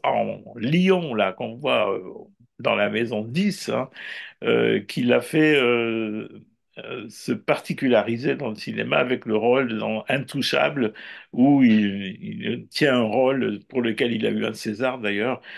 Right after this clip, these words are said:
où il danse merveilleusement bien, il donne la pêche à tout le monde, et voilà, c'est quelqu'un qui a une pêche extraordinaire,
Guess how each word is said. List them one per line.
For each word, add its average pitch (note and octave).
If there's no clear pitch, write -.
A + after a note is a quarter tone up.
où A#2
il A#2
danse B2+
merveilleusement A2+
bien, B2+
il G#2+
donne C#3
la A2+
pêche B2+
à A2
tout C3
le A2+
monde, A#2+
et A#2
voilà, B2
c'est C3
quelqu'un D3
qui B2+
a A#2
une G#2
pêche C3+
extraordinaire, A#2+